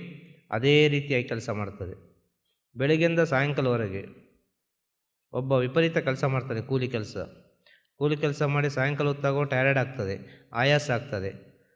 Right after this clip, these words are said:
ಮನೆಗೆ ಹೋಗ್ತಾನೆ, ಮ್-, ಊಟ ಮಾಡ್ತಾನೆ, ಮಲ್ಕೊಳ್ತಾನೆ. ಪುನಃ ಬೆಳಿಗ್ಗೆ ಎದ್ದು ಅದೇ ಕೆಲಸ ಮಾಡ್ತಾನಲ್ವ, ಅದೇ ವೇಗದಲ್ಲಿ ಮಾಡ್ತಾನಲ್ವ, ಫ್ರೆಶ್ ಆಗಿರ್ತಾನೆ. ಆಗ ರಾತ್ರಿ ಹೊತ್ತಾಗುವಾಗ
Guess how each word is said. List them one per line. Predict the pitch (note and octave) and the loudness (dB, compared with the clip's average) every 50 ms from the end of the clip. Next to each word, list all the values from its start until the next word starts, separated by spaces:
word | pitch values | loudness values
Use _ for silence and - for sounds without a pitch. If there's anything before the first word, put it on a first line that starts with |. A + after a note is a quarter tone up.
| _ _ - | _ _ -6
ಮನೆಗೆ | B2+ C3 C#3 D3 C3+ C#3 | -2 0 0 0 2 0
ಹೋಗ್ತಾನೆ, | B2+ A2+ - - - G#2 F#2+ G2 G#2+ - - - - | 0 -2 -4 -6 -8 -6 -6 -8 -10 -12 -16 -16 -14
ಮ್-, | B2 A2+ A2 - - - | -14 -14 -12 -12 -6 -4
ಊಟ | C#3+ C#3+ C#3+ C#3+ B2+ | -4 0 0 0 0
ಮಾಡ್ತಾನೆ, | B2 A#2+ G#2+ G2+ - G#2 F#2 F#2+ F#2+ F#2 G2 - - _ _ _ _ _ | 0 -2 -2 -4 -6 -6 -8 -8 -10 -12 -16 -20 -20 _ _ _ _ _
ಮಲ್ಕೊಳ್ತಾನೆ. | B2 A#2+ C3 C#3 C3+ C3+ C3+ B2 A2+ - B2+ F2+ E2 E2 F2+ F2+ - _ _ _ _ _ _ _ _ _ _ _ - | -6 -2 -2 -2 -2 -2 -2 -2 -2 -4 -6 -8 -8 -8 -12 -16 -20 _ _ _ _ _ _ _ _ _ _ _ -4
ಪುನಃ | D3 D#3 E3+ F3+ F#3 | 0 2 4 4 4
ಬೆಳಿಗ್ಗೆ | F3 F3 F3 F3 E3+ E3+ E3+ | 4 6 4 4 4 4 4
ಎದ್ದು | E3+ E3+ E3+ F3+ | 2 4 4 4
ಅದೇ | D#3+ D3+ D#3 E3 F3 | 4 6 6 6 6
ಕೆಲಸ | E3+ E3 D#3 D3 - D#3 C3+ | 6 4 2 2 2 2 2
ಮಾಡ್ತಾನಲ್ವ, | C3 C3 A#2 A2 - G#2 F#2+ G2 G2+ G#2+ A2 G#2+ - - - - - - _ _ _ _ _ _ _ _ _ _ _ _ _ _ _ _ _ _ _ _ _ _ _ _ _ _ _ _ _ _ _ _ _ _ - | 2 2 0 0 -2 -4 -2 -2 -2 -4 -4 -6 -8 -14 -20 -20 -20 -20 _ _ _ _ _ _ _ _ _ _ _ _ _ _ _ _ _ _ _ _ _ _ _ _ _ _ _ _ _ _ _ _ _ _ -4
ಅದೇ | A#2 B2+ C#3 D#3+ F3+ F3 | -2 2 4 6 6 6
ವೇಗದಲ್ಲಿ | D#3+ D#3+ E3 D#3+ D#3+ D3+ D3 C#3+ C#3+ | 6 6 6 6 4 4 2 2 2
ಮಾಡ್ತಾನಲ್ವ, | C3 B2+ A#2+ A#2+ A2+ A2+ A2 G#2+ G#2 G#2 G#2 | 0 0 0 -2 -4 -4 -4 -4 -4 -4 -6
ಫ್ರೆಶ್ | - - C#3 C3+ - - - - D3+ | -2 -2 -2 -2 -2 -4 -4 -2 0
ಆಗಿರ್ತಾನೆ. | C3+ B2+ A#2 A2 G2+ - - - G2 F2 F2+ G2 - - - - _ _ _ _ _ _ _ _ _ _ _ _ _ _ _ _ _ _ _ _ _ _ _ _ _ _ _ _ _ _ - | 0 2 0 -2 -4 -6 -8 -8 -8 -8 -8 -10 -14 -16 -20 -20 _ _ _ _ _ _ _ _ _ _ _ _ _ _ _ _ _ _ _ _ _ _ _ _ _ _ _ _ _ _ -4
ಆಗ | C3 C3 | -2 0
ರಾತ್ರಿ | B2+ C3 C#3+ D3+ - E3+ E3+ | 2 4 2 2 4 4 4
ಹೊತ್ತಾಗುವಾಗ | D#3+ D#3+ D#3+ E3 E3+ E3 D#3+ E3 E3 D#3+ | 4 4 2 2 2 4 4 4 4 4